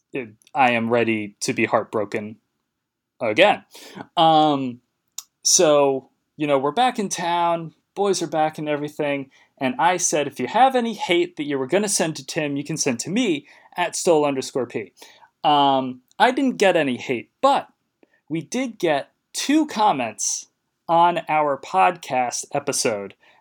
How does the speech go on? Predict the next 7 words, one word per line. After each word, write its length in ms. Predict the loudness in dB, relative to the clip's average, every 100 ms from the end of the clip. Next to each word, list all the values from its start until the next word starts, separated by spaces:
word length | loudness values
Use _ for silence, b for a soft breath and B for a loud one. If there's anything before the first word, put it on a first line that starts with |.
| -6
episode 480 | -2 0 2 0 0
fifteen, 720 | -4 -4 -6 -4 -2 -2 0
on 260 | 2 2
SoundCloud 600 | 0 -2 -2 -2 0 2
and 180 | 2 2
iTunes 640 | 2 0 -2 -4 -4 -4 -4
and 260 | -4 -4